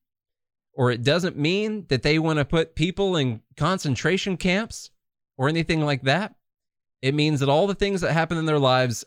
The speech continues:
led to the way that they are as a person right now. And that is true, that they are the way that they are right now because of everything, all the decisions, all the things that happened to them throughout their lives. And I want to get down to the bottom of it.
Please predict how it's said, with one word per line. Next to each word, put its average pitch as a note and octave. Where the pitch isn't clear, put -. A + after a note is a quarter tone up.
led B2+
to B2+
the A2+
way D3
that C3+
they C#3
are C3
as A#2
a A2
person B2+
right A#2+
now. C#3+
And A#2+
that A#2+
is A2+
true, F3+
that A#2+
they A#2
are D3
the E3+
way D#3+
that D#3+
they D3
are D3+
right D#3
now D3
because A#2+
of A2+
everything, D#3
all C#3
the D#3+
decisions, D#3
all C#3+
the D3+
things C#3
that A#2+
happened B2+
to A#2+
them C3
throughout A#2
their A2
lives. A2+
And A#2+
I B2+
want D#3
to E3
get D3+
down C3
to D3
the C#3+
bottom D#3+
of A2+
it. -